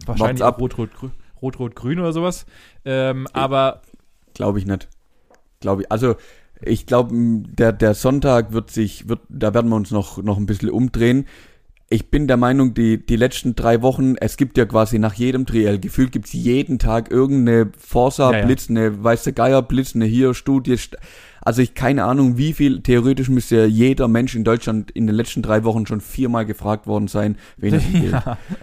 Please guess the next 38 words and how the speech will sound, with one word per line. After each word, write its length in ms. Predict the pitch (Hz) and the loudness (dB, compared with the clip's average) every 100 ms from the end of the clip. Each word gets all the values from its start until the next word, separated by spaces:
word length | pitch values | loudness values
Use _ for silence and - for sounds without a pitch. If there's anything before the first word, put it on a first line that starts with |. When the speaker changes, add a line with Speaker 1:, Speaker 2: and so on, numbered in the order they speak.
| - | -10
Speaker 1:
Ja, 60 | |
ich 100 | - | -2
Speaker 2:
Also, 240 | 110 120 117 | 0 2 2
Speaker 1:
weiß, 140 | - | -2
wo 80 | 113 | -6
man 40 | |
Speaker 2:
en-, 180 | 123 135 - | -2 -4 -2
also 180 | - 117 | -2 0
es 320 | 120 98 117 | 0 0 -2
kann, 320 | - 131 127 - - | 0 0 0 -6 -2
und 140 | 123 | 0
dann 120 | 127 | 0
kommt 200 | 143 151 | 0 2
halt 120 | 139 123 | 2 2
noch 140 | 123 | -2
dazu, 400 | - - 143 160 | -4 -4 -2 0
wenn 180 | 117 123 | 2 2
dich 140 | 135 | 0
jemand 280 | 123 117 117 | 0 0 2
anruft 520 | 120 123 113 135 - | 2 2 2 0 -4
und 160 | - 107 | -6 -4
fragt, 300 | 107 104 104 | 0 0 0
„Ja, 240 | 107 107 | 0 2
wen, 280 | 110 104 104 | 2 0 0
wen 200 | 104 104 | 0 0
würden 140 | 104 107 | 0 -2
Sie 100 | 101 | -2
denn 180 | 98 | -2
wählen? 240 | 95 120 131 | 2 4 4
Das 140 | 113 | 0
ist 20 | |
alles 240 | - 107 101 | -2 -4 -2
anonym“, 540 | 104 104 104 120 135 | -2 0 2 2 0
dann 140 | 104 101 | -2 -2
sagst 280 | 107 101 | -2 -2
du 60 | 107 | -2
halt, 220 | 104 - | -2 -4
„Ja, 180 | 92 92 | -10 -10